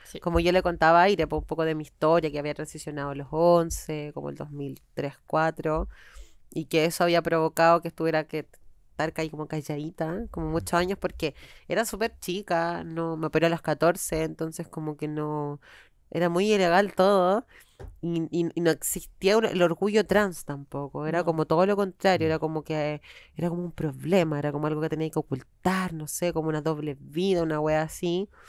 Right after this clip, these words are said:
Speaker 1: El pasado.
Speaker 2: El pasado. Y hablábamos con Ire, pues, de nuestros nombres muertos, porque empezamos a hablar de los nombres, y me preguntó si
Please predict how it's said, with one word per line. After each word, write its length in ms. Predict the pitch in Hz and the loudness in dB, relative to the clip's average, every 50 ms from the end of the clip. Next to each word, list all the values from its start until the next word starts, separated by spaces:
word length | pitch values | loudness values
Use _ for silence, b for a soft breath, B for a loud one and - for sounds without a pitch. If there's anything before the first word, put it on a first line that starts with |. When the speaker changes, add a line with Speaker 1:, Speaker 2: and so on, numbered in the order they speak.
| B | B
Speaker 1:
El 140 | - - 190 | -6 -6 -6
pasado. 420 | - 165 143 147 - - 147 151 175 | -4 -6 -8 -8 -10 -10 -8 -4 0
Speaker 2:
El 140 | 165 180 170 | 2 2 4
pasado. 960 | - 165 165 - - - 165 165 185 214 240 214 185 170 160 156 156 151 B B B B B B B B | 4 4 4 2 0 4 6 8 8 8 8 8 6 6 4 4 2 -2 B B B B B B B B
Y 220 | - - 185 208 - - | -8 -4 -4 -2 2 4
hablábamos 520 | 151 170 175 180 175 180 196 208 226 - | 4 4 6 6 6 6 6 4 0 -2
con 220 | - - 208 202 208 | -2 -2 -2 0 0
Ire, 180 | 220 208 190 | 2 2 2
pues, 160 | 165 170 170 | 2 2 0
de 80 | 156 165 | 0 -2
nuestros 240 | 170 170 - 175 180 | -2 -2 -2 -2 -2
nombres 280 | 180 185 180 170 175 160 | 0 0 0 0 -2 -2
muertos, 460 | 165 170 185 208 226 233 226 - 202 | 0 2 4 4 4 4 2 0 -2
porque 420 | 196 185 185 - - 175 170 170 - - | -2 -4 -4 -4 -4 -4 -4 -4 -8 -12
empezamos 400 | 160 160 196 - 185 185 185 185 | -12 -10 -6 -6 -2 -2 0 0
a 40 | 185 | 2
hablar 200 | 185 185 185 175 | 0 0 0 -2
de 60 | 180 | -4
los 140 | 180 180 165 | -4 -6 -6
nombres, 520 | 170 175 190 208 220 208 196 185 185 185 | -4 -2 0 0 0 -2 -2 -2 -4 -2
y 40 | 185 | -2
me 100 | 180 175 | -4 -4
preguntó 500 | 170 170 165 156 160 160 160 - 170 170 | -2 -2 0 0 -2 -4 -4 -4 -4 -4
si 460 | - - - 175 165 165 160 160 B | -4 -6 -6 -6 -6 -6 -8 -8 B